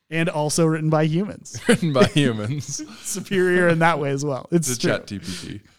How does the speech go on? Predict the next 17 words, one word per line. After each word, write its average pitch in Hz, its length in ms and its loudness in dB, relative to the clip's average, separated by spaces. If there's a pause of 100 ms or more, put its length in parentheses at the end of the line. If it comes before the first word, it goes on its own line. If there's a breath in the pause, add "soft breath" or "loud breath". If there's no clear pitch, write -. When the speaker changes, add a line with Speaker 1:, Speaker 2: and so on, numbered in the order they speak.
Speaker 2:
T. - 320 4
Speaker 1:
<laughs> - 1200 -16
So, - 380 -6 (440)
yeah, - 220 -10 (180)
it's, 139 360 -4 (380)
it's 156 140 -6
a, 160 40 -2 (140 loud breath)
it's 151 140 -2
a 165 40 2
helpful 175 300 2
analogy. 123 520 -6
I'm 127 100 -4
not 139 160 -2
Speaker 2:
<laughs> - 120 -2
Yeah, 151 180 2
Speaker 1:
saying, 117 100 -4
Speaker 2:
yeah, - 80 4